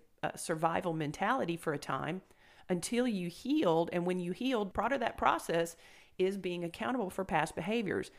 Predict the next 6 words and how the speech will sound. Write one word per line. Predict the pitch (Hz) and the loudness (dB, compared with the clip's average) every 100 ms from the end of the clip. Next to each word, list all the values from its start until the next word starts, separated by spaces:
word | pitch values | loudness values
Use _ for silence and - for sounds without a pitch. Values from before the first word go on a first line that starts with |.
| - - | -18 -4
acknowledging | 165 165 156 165 190 214 | -2 0 2 2 2 0
those | 214 208 | 0 0
past | 220 208 208 | 0 0 0
behaviors, | 208 202 208 240 262 - - - _ | -2 0 0 -2 -4 -10 -20 -20 _
taking | - 160 160 190 190 | -4 -2 0 -2 -4
full | - - 165 180 196 214 | -6 0 4 6 4 0